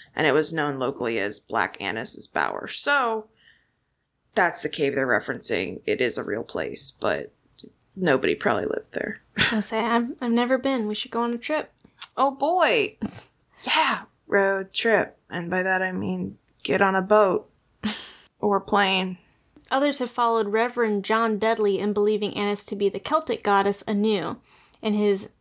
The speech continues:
Speaker 2: Nowology, or Neology, however you say that, he suggested that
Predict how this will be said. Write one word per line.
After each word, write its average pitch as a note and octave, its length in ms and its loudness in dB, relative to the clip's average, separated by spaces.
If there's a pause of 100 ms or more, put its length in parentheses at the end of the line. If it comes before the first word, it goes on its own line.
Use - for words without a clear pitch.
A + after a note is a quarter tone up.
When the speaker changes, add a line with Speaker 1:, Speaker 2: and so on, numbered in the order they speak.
Speaker 2:
Nowology, G#3+ 960 2 (260)
or F#3+ 60 -6
Neology, A#3+ 960 0 (320)
however G#3+ 300 2
you F#3 60 0
say F#3 160 -2
that, - 240 -2 (300)
he D4+ 120 0
suggested G#3+ 580 2
that G3 340 2